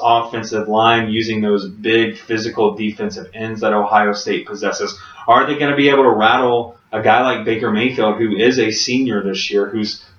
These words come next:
played on the road in some, some pretty, um, loud places, as well as in what, what we like to call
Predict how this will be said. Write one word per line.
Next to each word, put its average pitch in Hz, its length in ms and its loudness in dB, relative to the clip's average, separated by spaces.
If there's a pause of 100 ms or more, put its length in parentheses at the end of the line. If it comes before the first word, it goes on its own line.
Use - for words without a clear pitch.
(200)
played 147 260 4
on 160 120 4
the 127 100 0
road 131 300 4
in 117 100 0
some, 107 520 -4
some 113 320 -2
pretty, 127 1000 2 (320)
um, 107 340 2
loud 110 580 2 (280)
places, 127 480 2
as 110 280 0
well 117 280 6
as 107 140 2
in 107 200 0
what, 101 360 0
what 101 220 -2
we 117 160 0
like 107 220 0
to 104 100 -10
call 101 520 0